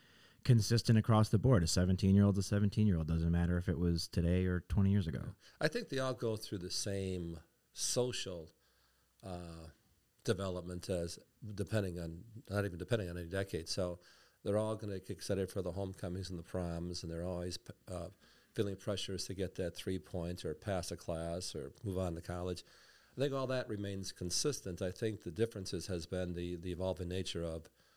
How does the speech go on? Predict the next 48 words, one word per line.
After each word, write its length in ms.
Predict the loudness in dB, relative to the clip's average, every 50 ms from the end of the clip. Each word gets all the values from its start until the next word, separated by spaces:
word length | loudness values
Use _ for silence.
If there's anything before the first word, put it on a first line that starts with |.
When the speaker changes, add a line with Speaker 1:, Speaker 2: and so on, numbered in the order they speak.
| _ _ _ -6
Speaker 2:
uh, 100 | -4 -4
beyond 420 | -2 0 0 2 2 2 0 -2
the 60 | -4 -8
classroom, 560 | -8 -8 -8 -6 -6 -6 -6 -6 -8 -8 -8 -8
you 80 | -6
know, 120 | -6 -4 -4
what 140 | -4 -4
happens 540 | -4 -6 -6 -6 -6 -6 -6 -6 -6 -8 -10 -12 -10
maybe 300 | -8 -8 -6 -4 -4 -6
at 100 | -6 -6
times 320 | -6 -6 -6 -6 -6 -8 -8
in 60 | -8
the 80 | -8
homes 420 | -6 -4 -4 -4 -4 -4 -6 -8 -8
or 40 | -8
in 100 | -8 -8
the 120 | -8 -8
environment 600 | -8 -8 -8 -6 -6 -6 -6 -6 -8 -8 -12 -8
or, 60 | -6 -2
Speaker 1:
Mm. 220 | -2 0 0 -2 -4 -8 _ _ _ _ _ -20 _ _ -14 -10
Speaker 2:
uh, 200 | -8 -6 -6 -4
or, 260 | -4 -2 -2 -2 -2
or 180 | -4 -4 -4 -4
what, 300 | -2 -2 -2 -2 -4 -8 -20 -20 _
what 300 | -12 -8 -6 -6 -6 -6
their 160 | -6 -6 -6 -6
future 380 | -4 -2 -2 -2 -2 -2 -6
holds. 480 | -6 -6 -8 -10 -10 -10 -12 -12 -12 -12
Uh, 280 | -12 -14 -14 -14 -14 -6
that's 220 | -4 -2 -2 -2
college, 420 | -2 -2 -2 -2 -2 -4 -4 -6 -4
but 180 | -4 -4 -2 -2
it, 140 | -6 -6 -4
there's 200 | -4 -4 -2 -2
a, 60 | -4
there's 240 | -4 -2 -4 -2 -2
a 60 | -6
different 380 | -2 -2 -2 -2 -2 -10 -8 -6
mix 240 | -6 -4 -4 -6 -6
to 140 | -4 -4 -4
that 320 | -2 0 -2 -2 -2 -4 -8 -10
in 100 | -10 -8
terms 320 | -6 -6 -6 -6 -6 -6
of, 200 | -8 -8 -10 -14 _ _ -20 -14
of 220 | -10 -10 -10 -10 -10
generations 640 | -8 -8 -6 -6 -6 -6 -8 -6 -8 -8 -8 -8 -8
and 100 | -8 -8
decades. 440 | -8 -8 -10 -8 -8 -10 -10 -10 -14